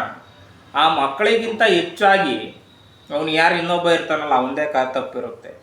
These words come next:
Because of ಆ ಮಕ್-, ಮಗುಗೆ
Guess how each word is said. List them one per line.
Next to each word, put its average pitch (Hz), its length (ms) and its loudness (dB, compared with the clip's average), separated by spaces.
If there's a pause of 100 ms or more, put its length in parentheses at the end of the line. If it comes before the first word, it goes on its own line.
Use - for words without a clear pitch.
(560)
Because 233 440 4
of 127 360 2 (1300)
ಆ 160 200 4
ಮಕ್-, 165 600 -2
ಮಗುಗೆ 175 500 2